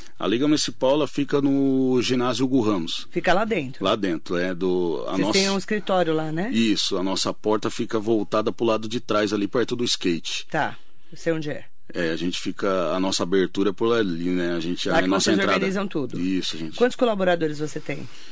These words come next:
Speaker 1: Ah, hoje, na verdade, é o seguinte, né, Marilei? A gente, eu tenho algumas pessoas que fazem um serviço de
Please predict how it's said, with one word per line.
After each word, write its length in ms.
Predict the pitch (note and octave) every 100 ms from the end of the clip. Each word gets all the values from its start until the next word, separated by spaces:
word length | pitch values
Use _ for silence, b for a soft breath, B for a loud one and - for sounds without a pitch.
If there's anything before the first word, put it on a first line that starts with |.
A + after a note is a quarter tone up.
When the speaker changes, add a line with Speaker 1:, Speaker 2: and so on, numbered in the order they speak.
| B B
Speaker 1:
Ah, 140 | C3
hoje, 640 | C3 C3+ E3 C#3 E3+ D3 C3
na 140 | C3+
verdade, 460 | C3 C3+ B2 C3+ D3+
é 20 |
o 60 | D3+
seguinte, 500 | D3+ A2+ F#2 F#2 G2
né, 100 | F#2+
Marilei? 520 | F2+ F2+ F2 E2+ F2
A 40 |
gente, 480 | E2+ G2 G#2 - C3+
eu 360 | A#2+ G#2 F#2+ A2
tenho 680 | G2+ B2 B2 B2 A#2 G#2 F#2
algumas 360 | A#2+ G#2 A#2 -
pessoas 340 | A2+ - A2+
que 80 | -
fazem 320 | A2 A2+ G2+ A2
um 60 |
serviço 640 | G#2 G#2+ G2 G2+ G2+ G#2
de 880 | F2+ G2 G2 F#2+ F2+ F2 E2 D#2+ D#2